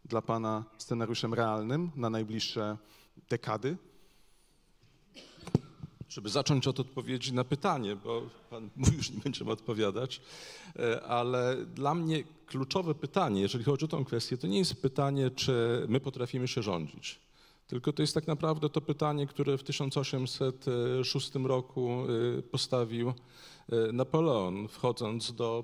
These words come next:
Speaker 2: Poznania, e, obaczem, czy Polacy chcą być narodem. Tylko to nation nie oznaczało wtedy narodu, narodowości, kultury i tak dalej, tylko oznaczało państwo. To jest pytanie, czy my chcemy mieć państwo.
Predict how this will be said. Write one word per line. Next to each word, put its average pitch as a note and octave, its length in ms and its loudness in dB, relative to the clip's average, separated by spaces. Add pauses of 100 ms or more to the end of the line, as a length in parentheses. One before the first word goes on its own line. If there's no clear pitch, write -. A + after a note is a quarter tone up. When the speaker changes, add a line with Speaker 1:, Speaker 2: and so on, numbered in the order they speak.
Speaker 2:
Poznania, D#3 600 -2
e, B2+ 680 -2
obaczem, C3 720 0
czy - 120 -6
Polacy B2+ 420 -2
chcą B2 320 -4
być A#2 240 -4
narodem. B2+ 600 2
Tylko A#2 300 -4
to C3+ 140 -2
nation C3 540 0 (460)
nie B2 120 4
oznaczało C#3 520 2
wtedy F#2+ 560 -2 (1080)
narodu, A2+ 440 4
narodowości, G2 800 0
kultury A2+ 400 -2
i A2+ 40 -6
tak A#2+ 160 -4
dalej, F3 160 -2
tylko G3+ 100 -4
oznaczało F#3+ 280 -2
państwo. C#3 560 0
To - 100 -6
jest D3+ 100 -6
pytanie, F3 360 0
czy D3+ 180 0
my E3+ 200 2
chcemy D3 480 0
mieć A2+ 340 0
państwo. - 720 -2